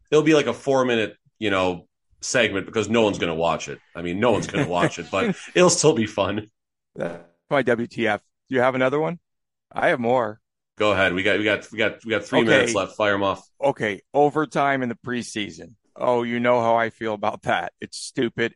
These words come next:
Speaker 2: It's dumb. Even dumber,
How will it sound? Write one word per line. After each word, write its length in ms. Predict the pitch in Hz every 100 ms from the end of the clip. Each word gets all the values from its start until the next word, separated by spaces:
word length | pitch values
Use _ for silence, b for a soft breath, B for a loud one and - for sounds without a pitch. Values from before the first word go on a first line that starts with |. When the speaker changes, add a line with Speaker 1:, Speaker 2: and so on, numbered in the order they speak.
| -
Speaker 2:
It's 200 | 95 - -
dumb. 360 | 127 110 104 101 _ _ _
Even 440 | 123 135 147 143 104
dumber, 540 | 170 190 175 127 151